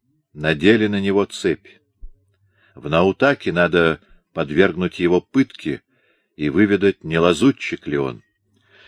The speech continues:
Сделанно радостным лицом, Бесс вернулся к Будакену и стал ему рассказывать, какие он хочет построить каменные мосты через все реки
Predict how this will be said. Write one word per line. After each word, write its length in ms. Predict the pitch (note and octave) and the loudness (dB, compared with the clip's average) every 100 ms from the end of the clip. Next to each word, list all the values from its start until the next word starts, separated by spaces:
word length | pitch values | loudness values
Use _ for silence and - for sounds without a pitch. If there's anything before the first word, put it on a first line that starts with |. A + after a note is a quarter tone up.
| - _ | -20 _
Сделанно 640 | F2 C#2+ G2+ D3 C#3 C3 | -14 0 4 4 4 2
радостным 500 | B2+ C#3 B2+ - A#2+ | 2 2 0 -4 -2
лицом, 480 | A2+ G#2+ - C#3 A2 | 0 0 2 2 2
Бесс 320 | A2 B2 - | 0 0 0
вернулся 540 | G2+ G2 G#2+ A2+ - F#2+ | 0 2 2 0 0 -4
к 60 | |
Будакену 680 | E2 F2+ F2 - C#3+ B2 E2+ - - - - | 0 2 2 2 0 0 -4 -8 -20 -20 -10
и 100 | E2 | -8
стал 300 | - A#2+ A#2+ | -2 0 2
ему 180 | A2+ G#2+ | 2 2
рассказывать, 640 | G2+ - B2 A#2+ A2 G#2 | 0 -2 -2 0 0 0
какие 320 | G#2+ F#2 B2+ | 0 -2 2
он 160 | A#2 G#2+ | 2 0
хочет 400 | - A2+ - - | -2 -4 -4 -6
построить 560 | G2+ - G#2 G#2+ G#2 | -8 -6 0 2 2
каменные 540 | - A2 G#2+ G#2 G2+ G2+ | 0 -2 -2 -2 -2 -2
мосты 400 | G#2 - C#3 B2 | -4 -4 -4 -2
через 320 | - E2+ - | -2 -4 -6
все 280 | - - D#2+ | -6 -4 0
реки 440 | F2+ A3 - G#2 | 0 -2 -4 -8